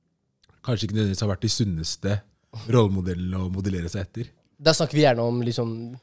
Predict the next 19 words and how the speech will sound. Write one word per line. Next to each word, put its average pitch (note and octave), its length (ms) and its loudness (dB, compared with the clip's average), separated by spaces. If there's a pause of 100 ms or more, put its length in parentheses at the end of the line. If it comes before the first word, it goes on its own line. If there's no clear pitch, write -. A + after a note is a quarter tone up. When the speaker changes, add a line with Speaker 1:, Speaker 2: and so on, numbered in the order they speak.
(240)
Speaker 2:
førstegenerasjons D3 760 4
foreldre. C3 460 4 (680)
Speaker 1:
Nei, F3+ 220 2
ikke, G3+ 160 2 (100)
nei, A3 160 4
ikke B3 160 0
alltid G3 240 4
bare D#3+ 140 4
førstegenerasjons A#2 880 -4
foreldre, A2 320 0
men A#3+ 100 0
også B2+ 240 2
på C3 80 -2
en A2 40 0
måte A#2+ 100 2
hva A#2 120 2
man A#2 140 2
ser G#2+ 320 0
på, G#2+ 180 2